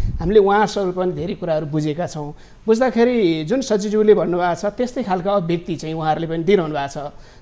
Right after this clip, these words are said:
तर कुरो के हो भने हामीले अभिव्यक्ति दिने र चोखो बन्ने कुरा त एक त हो, एकातिर होला, तर रा-, चाहिँ विगतदेखि नै जस्तै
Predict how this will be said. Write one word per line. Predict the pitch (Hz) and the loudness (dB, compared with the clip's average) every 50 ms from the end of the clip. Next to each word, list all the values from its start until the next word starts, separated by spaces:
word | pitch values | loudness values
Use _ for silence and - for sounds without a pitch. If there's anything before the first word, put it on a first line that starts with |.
| - - | -8 -2
तर | 247 294 311 | 0 0 0
कुरो | - - 294 320 285 | -2 -4 -6 -6 -4
के | - 269 262 | -2 2 4
हो | 240 247 233 202 | 6 6 6 6
भने | 175 160 160 180 208 214 202 185 185 - - - - - - - - - | 4 2 -2 0 0 2 0 0 -2 -6 -12 -18 -20 -20 -20 -20 -12 -4
हामीले | 160 180 226 269 | 0 0 2 2
अभिव्यक्ति | 269 - 254 247 262 269 277 269 - 277 254 | 2 2 2 2 2 2 0 0 0 -2 0
दिने | 202 208 214 226 226 226 233 | 0 2 2 4 6 6 6
र | 247 247 226 208 143 110 - - | 6 4 4 2 2 -2 -6 -8
चोखो | - - 233 247 247 277 269 | -2 0 2 2 2 0 0
बन्ने | 240 254 233 233 233 233 | 0 2 2 2 2 2
कुरा | 226 240 254 240 220 | 2 2 0 0 0
त | 214 | 0
एक | - - 165 - - | -2 -4 -4 -6 -6
त | 196 | -6
हो, | 160 147 151 - - | -4 -4 -4 -6 -4
एकातिर | 202 190 - 180 - 202 202 | -4 -2 -2 0 0 2 2
होला, | 190 156 156 170 165 160 156 160 - - - - - - - - | 2 2 0 2 2 0 0 -2 -10 -20 -20 -20 -20 -14 -6 -2
तर | 208 226 | 2 4
रा-, | 226 190 180 185 180 | 4 6 4 4 2
चाहिँ | 170 - 208 220 220 220 202 180 226 - - | 0 0 0 2 2 0 0 -4 -8 -10 -6
विगतदेखि | 208 170 196 202 262 262 233 208 240 214 175 190 | -4 0 4 4 4 4 6 4 4 4 4 2
नै | 190 185 175 | 0 0 0
जस्तै | 175 196 185 - 220 220 220 226 | -2 -2 0 4 6 6 6 6